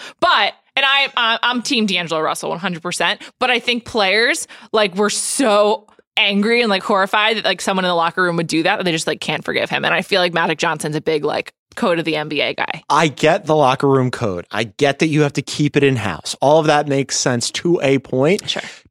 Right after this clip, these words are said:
Speaker 2: D'Angelo Russell learned a very valuable
Speaker 1: Yeah.
Speaker 2: lesson in being a teammate, but y-, what you're saying right there is super important. I remain sort of mystified by the fact that the guy who got the most flack was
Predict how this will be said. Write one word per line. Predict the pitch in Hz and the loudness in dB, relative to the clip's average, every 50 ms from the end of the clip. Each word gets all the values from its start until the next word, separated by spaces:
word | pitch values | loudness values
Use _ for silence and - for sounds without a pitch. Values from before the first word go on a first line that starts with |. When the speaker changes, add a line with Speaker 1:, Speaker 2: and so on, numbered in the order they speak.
| _ _ | _ _
Speaker 2:
D'Angelo | 175 170 170 208 269 285 - 285 240 208 190 | 2 4 4 4 4 4 4 4 4 4 4
Russell | 160 170 175 175 165 - 170 139 131 131 120 117 - _ _ 127 | 4 4 2 2 2 2 2 4 4 4 2 0 -4 _ _ -2
learned | 123 131 143 147 156 165 165 160 160 160 170 | 0 2 4 4 4 4 4 4 2 2 2
a | 143 139 | 0 0
very | 127 131 147 151 160 151 | 2 4 4 4 4 4
valuable | 135 139 127 - 165 - - 160 147 | 4 4 4 4 4 6 6 6 6
Speaker 1:
Yeah. | 139 | 6
Speaker 2:
lesson | 143 - - 175 160 160 | 6 4 4 4 4 4
in | 151 151 | 2 4
being | 135 147 143 143 139 | 4 4 4 4 4
a | 135 | 2
teammate, | 131 - - 147 143 160 180 214 226 - - - - - _ | 0 0 -2 0 2 2 2 2 0 -4 -10 -16 -18 -4 _
but | 175 180 | 0 0
y-, | 170 185 240 226 | 0 -2 -4 -2
what | 185 160 214 294 285 | 2 4 4 4 4
you're | 233 220 233 269 254 | 2 2 2 2 2
saying | - - 202 185 202 226 226 | 2 2 4 4 4 4 4
right | 226 233 240 247 - | 4 4 2 4 4
there | 226 226 233 208 | 4 6 6 6
is | 175 165 156 | 4 2 2
super | - - 226 233 - 208 202 | 2 2 2 4 4 4 4
important. | 180 175 - 214 202 175 120 - - | 4 4 4 4 4 4 2 0 2
I | 151 214 277 | 2 4 4
remain | 294 262 190 151 139 139 139 147 151 156 139 127 120 113 107 - - - _ _ - | 4 4 4 4 4 4 4 4 4 4 4 4 2 0 -2 -4 -8 -18 _ _ -4
sort | - - 170 156 147 | 0 2 4 4 4
of | 127 135 | 2 2
mystified | 139 143 165 175 - - 170 - - 139 123 117 113 113 | 2 2 2 2 2 0 0 2 4 4 4 4 4 2
by | 120 120 123 | 2 2 0
the | 123 - | 0 0
fact | - 131 131 - - | 0 0 0 0 0
that | 147 - - | -2 0 0
the | 147 | 0
guy | 131 185 190 220 277 | 2 4 4 4 4
who | 269 - 285 | 4 2 4
got | 175 220 208 196 - - | 4 4 4 4 2 -2
the | 196 151 160 160 | -2 -2 0 2
most | 151 147 151 156 170 202 262 240 - - | 2 2 4 4 6 6 4 4 0 -4
flack | - - 254 262 254 226 185 143 139 - - - - - - - - _ - | -4 0 2 4 4 6 4 4 2 0 -4 -10 -20 -20 -20 -20 -20 _ -2
was | 165 175 175 175 175 170 156 143 147 | 2 4 4 6 6 4 4 0 -4